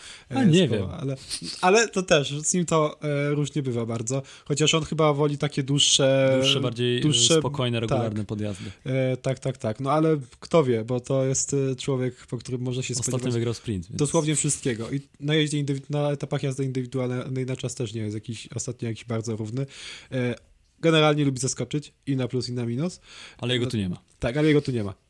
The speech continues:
Speaker 1: E, i nie mógł się dzisiaj pokazać, no ale Tobias Foss to jest zawodnik, który, e, no, choćby w tym roku na Alto de Maleo,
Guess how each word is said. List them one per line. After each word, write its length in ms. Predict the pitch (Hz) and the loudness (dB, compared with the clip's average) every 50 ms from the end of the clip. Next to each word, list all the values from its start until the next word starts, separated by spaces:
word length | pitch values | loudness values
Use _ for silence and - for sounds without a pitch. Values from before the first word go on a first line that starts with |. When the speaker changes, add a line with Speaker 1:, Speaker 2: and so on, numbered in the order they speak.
| _ _ - | _ _ -4
Speaker 1:
E, 160 | 123 123 - - | -4 -4 -4 -2
i 220 | - 131 131 131 131 | -2 0 0 2 2
nie 160 | 139 143 135 | 2 2 2
mógł 440 | 123 117 107 - 110 107 110 110 110 | 0 0 -2 -2 -4 -4 -2 -4 -6
się 120 | - - | -6 -4
dzisiaj 200 | 117 - - 123 | -4 -4 -4 -4
pokazać, 400 | - 113 - 127 135 151 143 - | -4 -4 -4 0 0 0 0 2
no 100 | 151 139 120 | 2 2 2
ale 140 | 127 143 139 | 2 2 2
Tobias 320 | 156 147 139 147 143 - | 0 2 2 0 -2 -2
Foss 220 | - 123 123 - - | -4 -4 -2 -2 -2
to 100 | - 135 | -2 -2
jest 300 | 131 135 131 - - - - - - - - _ | -2 -2 -2 -4 -10 -20 -20 -20 -20 -20 -20 _
zawodnik, 580 | - - 143 131 123 120 110 123 139 156 - - _ _ _ | -4 -2 0 2 2 0 -2 -2 -4 -6 -6 -10 _ _ _
który, 340 | - - - 131 131 131 131 | -12 -4 -2 0 2 2 2
e, 160 | 131 131 131 - - - - 120 123 123 123 123 123 127 131 135 _ - | 2 0 -2 -4 -6 -6 -4 -4 -2 -2 -2 -2 -2 -4 -4 -6 _ -6
no, 140 | 123 131 131 131 _ _ - - | -4 -4 -4 -6 _ _ -12 -4
choćby 480 | - 147 143 135 131 131 139 135 135 | -2 -2 -2 0 0 2 2 2 2
w 60 | 131 | 0
tym 180 | - - 143 131 | 0 -2 0 0
roku 420 | 127 117 110 - - 135 147 143 _ _ _ _ - | 2 0 0 0 0 -2 -2 -2 _ _ _ _ -6
na 100 | 131 135 123 | -2 0 2
Alto 240 | 139 139 131 - | 2 0 0 -2
de 140 | 123 127 127 | -2 -2 -2
Maleo, 540 | 123 123 123 120 113 110 110 117 131 135 - | 0 0 0 0 0 0 0 0 -2 -4 -4